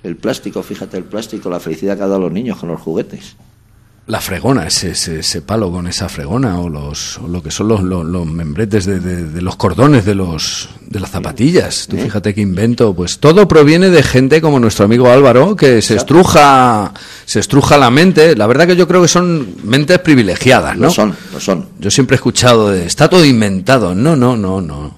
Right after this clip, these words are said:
Speaker 2: Aquí tenemos la prueba de que no está todo inventado, amigo Juan Carlos.
Speaker 1: Pues no está todo inventado, y además con gente como Álvaro, pues seguro que vamos a tener más inventos. Más inventos como el abaco. Eso sí que fue un invento, ¿eh?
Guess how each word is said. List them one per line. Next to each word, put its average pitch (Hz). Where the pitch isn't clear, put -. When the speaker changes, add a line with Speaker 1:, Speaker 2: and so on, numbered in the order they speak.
Speaker 2:
Aquí 107
tenemos 175
la 143
prueba 139
de 120
que 113
no 120
está 135
todo 156
inventado, 117
amigo 107
Juan 107
Carlos. 92
Speaker 1:
Pues 87
no 104
está 143
todo 143
inventado, 113
y 92
además 95
con 107
gente 107
como 104
Álvaro, 95
pues 71
seguro 73
que 73
vamos 69
a 71
tener 80
más 87
inventos. 69
Más 113
inventos 156
como 107
el 101
abaco. 107
Eso 95
sí 131
que -
fue 73
un 67
invento, 69
¿eh? 123